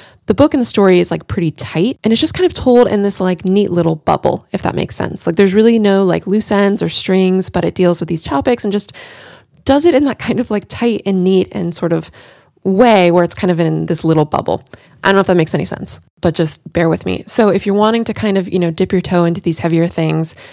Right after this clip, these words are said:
then I think that this would be a good book to try and do that. If you're somebody that is on, let's say, that other side of that scale and you're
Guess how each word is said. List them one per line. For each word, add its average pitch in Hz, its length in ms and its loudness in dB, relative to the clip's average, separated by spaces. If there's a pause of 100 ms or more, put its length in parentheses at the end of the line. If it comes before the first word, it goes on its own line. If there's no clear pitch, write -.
(140)
then 226 240 0
I 214 100 -4
think 262 200 -2
that - 60 -18
this 240 140 2
would 220 100 -2
be 208 160 2
a 196 120 -2
good 180 200 0
book 180 280 -2
to 175 260 -2
try 175 220 -2
and 170 140 -2
do - 120 -4
that. - 240 -8 (340)
If 277 180 2
you're 254 200 2
somebody 226 480 0
that 196 320 0
is 190 240 0
on, 180 400 2
let's 180 280 -6
say, 180 220 0
that 175 340 -4
other 196 260 2
side 208 380 0
of 190 140 -2
that 202 180 0
scale 202 380 2
and 180 260 0
you're 175 240 0